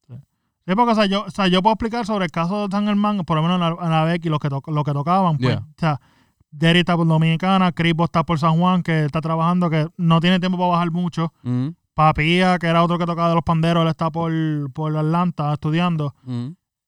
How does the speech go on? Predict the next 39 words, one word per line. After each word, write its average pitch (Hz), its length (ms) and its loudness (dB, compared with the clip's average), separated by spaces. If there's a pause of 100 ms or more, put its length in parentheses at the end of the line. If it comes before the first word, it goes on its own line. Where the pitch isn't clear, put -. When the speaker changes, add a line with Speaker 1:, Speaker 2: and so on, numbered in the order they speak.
Speaker 1:
Eh, 160 680 2
Janjo 185 880 4
era 180 280 2
otro 180 280 2
que 170 80 -2
siempre 170 200 0
estaba 170 340 0
en 165 80 -2
el 160 60 -2
grupo, 175 440 -2
él 170 60 0
está, 165 280 -4
él 160 60 -4
estaba 160 300 -2
por 156 100 -4
Dominicana, 156 480 -2
ahora 151 180 -2
está 147 120 -4
Speaker 2:
Mm. - 20 -2
Speaker 1:
en 160 60 -4
Puerto 156 260 -4
Rico. 165 380 -2 (400)
Pero 202 240 2
como 202 180 0
que 190 140 -4
we 185 120 0
were 202 140 -2
all, 185 180 0 (140)
we 175 100 0
were 175 80 2
all 185 120 6
scattered 175 460 2
out. 156 180 2
Speaker 2:
Yeah, 127 260 -2
yeah. 131 300 -8
Speaker 1:
Y 180 100 0
como 185 300 4
que 175 260 2 (260)
pa-, 165 420 2